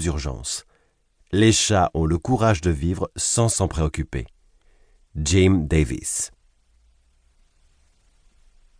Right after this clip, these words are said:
Liberté, liberté chérie. Qui n'en rêve pas comme moteur de chaque instant au cœur de sa vie ? Libre d'aller et venir,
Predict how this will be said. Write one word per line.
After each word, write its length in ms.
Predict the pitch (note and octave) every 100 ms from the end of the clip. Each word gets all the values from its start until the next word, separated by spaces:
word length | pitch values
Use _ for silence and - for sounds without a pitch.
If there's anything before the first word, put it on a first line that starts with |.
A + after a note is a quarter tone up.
| _ _ -
Liberté, 920 | A2+ C3+ B2+ G#2+ - - E2 C#2 A#1 - -
liberté 640 | B2 D#3 D3 C#3 - B2+ B2
chérie. 640 | - A#2 F#2+ F2 E2 - _ _ _ _ _ -
Qui 180 | -
n'en 160 | D3 B2
rêve 280 | F#2 F#2+ -
pas 200 | A2 B2
comme 220 | - F2
moteur 420 | F2+ G2 - G#2+
de 120 | E2+
chaque 320 | D#2 - A2+ F#2+
instant 440 | F#2 - G2+ G2+ - -
au 100 | F2+
cœur 380 | - - F#2+ C#2
de 100 | C#2+
sa 220 | - B1+
vie ? 240 | A1 - - _ _ _ _ _ _ _ _ _ _ _ _ _ _ -
Libre 480 | F2 G#2 G2+ D2+ F2
d'aller 560 | G2 G2+ G2 G2 F#2
et 120 | E2 G2
venir, 560 | G2 G2+ A2 D3 G#2